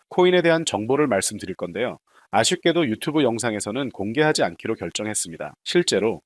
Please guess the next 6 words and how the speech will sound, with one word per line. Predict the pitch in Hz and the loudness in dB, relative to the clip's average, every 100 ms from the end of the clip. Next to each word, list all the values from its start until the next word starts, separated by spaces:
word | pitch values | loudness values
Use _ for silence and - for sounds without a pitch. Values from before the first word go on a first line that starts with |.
| _ _ - | _ _ 2
몇몇 | 110 131 165 175 | 2 4 4 2
코인들을 | - 175 175 156 165 | 4 4 4 2 2
공개적으로 | - 101 113 139 120 131 | 0 -2 2 4 4 2
말씀드렸는데 | 113 92 - 107 98 87 82 78 87 - _ | 0 0 -2 -4 -6 -6 -8 -12 -12 -14 _
입소문이 | 113 123 - 190 185 180 | -2 0 4 4 6 2
타서 | 185 175 90 90 | 2 0 0 -4